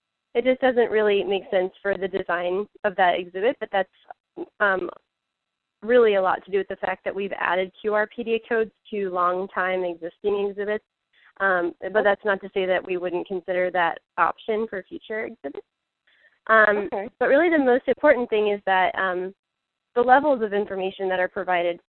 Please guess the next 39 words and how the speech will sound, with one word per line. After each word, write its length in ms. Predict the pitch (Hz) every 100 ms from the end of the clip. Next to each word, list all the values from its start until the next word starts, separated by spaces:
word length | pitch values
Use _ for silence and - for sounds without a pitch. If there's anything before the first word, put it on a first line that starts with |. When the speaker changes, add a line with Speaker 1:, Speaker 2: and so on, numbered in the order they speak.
| - 180
Speaker 1:
um, 320 | - 69 -
for 120 | 214
those 260 | 196 190 180 -
who 120 | 190
wish 200 | 175 -
to 80 | 180
know 140 | 175
more. 320 | 170 175 196 196 -
So, 240 | 180 185 _ _ _ -
um, 360 | 202 175 - - -
being 180 | 240 214
a 60 |
children's 440 | 202 214 202 208 202
museum, 680 | 196 185 185 185 180 180 - -
we 100 | 220
have 280 | 214 185
very 260 | 190 185 196
strict 340 | - 196 - 196
word 200 | 190 185
limits 320 | 208 254 - -
on 140 | 226
our 160 | 190 185
labels. 420 | 185 180 240 339 -
<laughs> 260 | 320 -
So, 140 | 285 285
you 120 | 226
know, 100 | 214
we 100 | 208
can 80 | 233
only 160 | 233
do, 140 | 208 214
like, 160 | 202
twenty-five 560 | - 202 196 196 185 185
or 120 | 202
fifty 360 | 208 208 - 202
words 280 | 185 185 190
on 100 | 196
a 60 | 180
label. 400 | 190 196 185 196